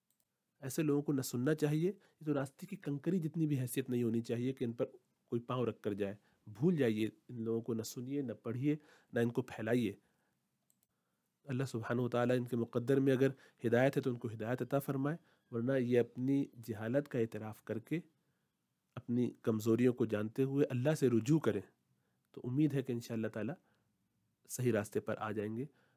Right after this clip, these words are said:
ورنہ دنیا میں بھی ہلاکت اور آخرت میں بھی تباہی ہے۔ اللہ سبحانہ و تعالیٰ ہم سب پر کرم فرمائے، اللہ تمام لوگوں کو ہدایت عطا فرمائے، تمام مسلمانوں کو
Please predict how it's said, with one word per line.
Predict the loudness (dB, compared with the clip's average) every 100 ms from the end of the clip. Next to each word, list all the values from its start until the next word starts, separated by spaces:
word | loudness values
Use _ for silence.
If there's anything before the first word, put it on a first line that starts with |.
| _
ورنہ | -2 2 2 0 -4 _ _ _ _
دنیا | -8 -4 0 0
میں |
بھی | 0 -2
ہلاکت | -2 -4 -6 -4
اور | -2
آخرت | -4 -6 -10
میں | -10
بھی | -10
تباہی | -10 -10 -10 -12
ہے۔ | -14 -18 _ _ -14
اللہ | -10 -10 -12
سبحانہ | -16 -10 -8
و | -8
تعالیٰ | -6 -6 -6
ہم | -8
سب | -8 -8
پر | -6 -2
کرم | 0 0
فرمائے، | -4 -2 -2 -4 -10 _
اللہ | -6 -4
تمام | -4 -2 0 4
لوگوں | 4 4
کو | 2
ہدایت | -2 -2 -2
عطا | -2 -4
فرمائے، | -6 -6 -4 -4
تمام | -6 -8 -8
مسلمانوں | -10 -12 -12 -12 -8 -8
کو | -4 -6